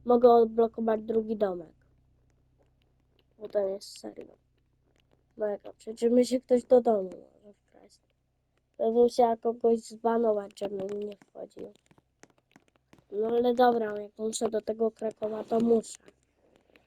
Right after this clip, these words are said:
Jestem zmuszona tam jechać. Więc muszę. I to mu-, o, chyba będę mogła sobie nowy domek odblokować.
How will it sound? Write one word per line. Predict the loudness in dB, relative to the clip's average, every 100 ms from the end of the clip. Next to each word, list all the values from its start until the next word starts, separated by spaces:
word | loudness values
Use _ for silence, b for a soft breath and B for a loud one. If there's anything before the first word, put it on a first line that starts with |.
| _ _ _ _ _ _ _
Jestem | _ -2 -2
zmuszona | 0 0 0 0 -4 -4 -6 -16 -20
tam | -20 -20
jechać. | -20 _ _ _ _ _ _ _ _ _ _ _ _ _ _ _ _ _ _ _ _ _ _ _ _ _ _ _ _ _ _ _ _ _ _ _ _ -12
Więc | -10 -10 -12 -6
muszę. | -4 -4 -6 -18 -20 -18 -18 -20 _ _ _ -16
I |
to | -6 -2 0
mu-, | -2 -4 -10 _ _ _ -20 _ _ _ _ _
o, | 0 2 2
chyba | 2 4
będę | 4 4 4
mogła | 2 2 0
sobie | 0 -2
nowy | 0 -2 -2
domek | 0 -2 -4 -8
odblokować. | -10 -10 -14 -14 _ -8 -8